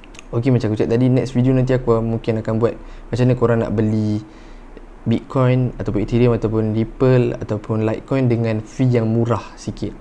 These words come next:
Okey. So kita tekan kat sini, ada deposit, ada withdraw, kita tekan withdraw. So kat sini dia ada withdraw to. Macam, macam aku, aku pakai bank Islam. So macam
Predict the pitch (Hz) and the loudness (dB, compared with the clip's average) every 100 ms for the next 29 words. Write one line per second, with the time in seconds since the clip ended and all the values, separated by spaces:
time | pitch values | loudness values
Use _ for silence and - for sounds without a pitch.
0 | - 117 160 - - - - - - - | -4 -2 -2 -8 -16 -16 -18 -18 -18 -20
1 | - - 156 160 160 - - - - - | -18 0 4 4 2 -12 -20 -20 -20 -20
2 | - - - 123 123 127 127 120 113 107 | -20 -20 -4 0 2 2 4 4 2 -2
3 | 113 120 127 160 - 107 113 113 117 117 | -2 0 0 -2 -4 -2 0 2 2 2
4 | 113 107 110 113 123 123 120 127 120 104 | 2 2 0 0 -2 -2 -2 0 0 0
5 | 104 110 107 123 - - - - 143 135 | -2 -4 -4 -6 -12 -18 -18 -4 0 0
6 | 120 127 147 165 143 135 123 117 117 117 | 0 2 2 2 2 4 2 2 0 2
7 | 123 120 120 139 127 202 - - - - | 2 2 0 2 2 0 -6 -16 -20 -20
8 | - - 113 - 120 113 113 110 113 131 | -20 -6 -4 2 2 2 0 -2 -2 -2
9 | 151 143 123 120 113 113 113 104 107 107 | -2 0 0 0 0 0 0 -2 -4 -4
10 | 127 - - - 127 120 117 113 | -6 -10 -10 0 2 2 0 -2